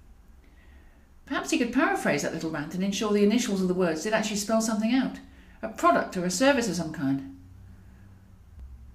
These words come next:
The advertising aspect of that could be tremendous. He was right in the middle of his cogitations when Eleanor and Roz appeared in his doorway. In fact, the sight of him actively cogitating had almost discouraged them from even coming in.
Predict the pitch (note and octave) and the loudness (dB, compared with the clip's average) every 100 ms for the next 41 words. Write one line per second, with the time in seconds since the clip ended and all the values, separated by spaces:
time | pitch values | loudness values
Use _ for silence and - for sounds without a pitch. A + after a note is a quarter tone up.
0 | - - B3+ C#4+ B3 G3 F#3 G3 G3+ - | -12 0 0 2 2 2 2 2 0 -2
1 | - F3+ F#3+ - E3+ G3+ G#3 B3 - - | -4 -4 -4 -6 -4 -4 2 2 2 -4
2 | - - - - - - - - - - | -8 -12 -18 -20 -20 -20 -20 -20 -20 -20
3 | - - - - - - - - - - | -20 -20 -20 -20 -20 -20 -20 -20 -18 -4
4 | C4+ C#4 D#4+ - E4 C4+ C4 A#3+ F#3+ F#3 | 0 2 2 2 4 6 6 6 2 2
5 | G#3 F#3+ - G3 G3 - F3+ - - G3 | 0 0 0 0 0 -2 -8 -10 -6 -6
6 | F#3+ - B3+ C#4 G#3+ G3 G3+ A3+ B3+ G3 | -6 -2 4 4 4 2 0 2 2 0
7 | - C#3 C3 B2+ C#3+ C#3+ - - - - | -2 -2 -2 -2 -6 -8 -10 -14 -16 -20
8 | - - - - - - - A3 G#3 D4 | -20 -20 -20 -20 -20 -20 -12 -6 0 0
9 | G3+ G3+ C#4+ B3+ G#3+ G3 G3 F#3 E3+ D#3 | 0 4 4 4 2 2 0 0 0 0
10 | G#3 F#3+ F#3 - - - F3+ F#3 A3+ G#3 | 0 -2 -4 -8 -8 -10 -6 -2 0 0
11 | F#3+ - G3+ F#3+ - - - F3 F#3+ G3 | -2 0 2 2 2 -4 -2 -2 0 0
12 | G3 A3 C#4 - | 0 2 2 0